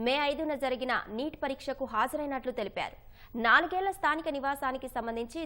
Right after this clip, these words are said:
జూలై పదిహేడున శేరిలింగంపల్లి ఎంఆర్ఓ జారీ చేసిన నివాస ధృవీకరణ పత్రం అందించినట్లు చెప్పారు. అయినా పిటిషనర్ను స్థానికేతర కోటా కింద చూపడం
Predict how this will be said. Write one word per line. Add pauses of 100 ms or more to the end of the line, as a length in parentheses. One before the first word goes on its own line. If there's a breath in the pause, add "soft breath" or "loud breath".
జూలై
పదిహేడున (420 loud breath)
శేరిలింగంపల్లి
ఎంఆర్ఓ
జారీ
చేసిన
నివాస (120)
ధృవీకరణ
పత్రం
అందించినట్లు
చెప్పారు. (480 loud breath)
అయినా (140)
పిటిషనర్ను
స్థానికేతర
కోటా (100)
కింద (220)
చూపడం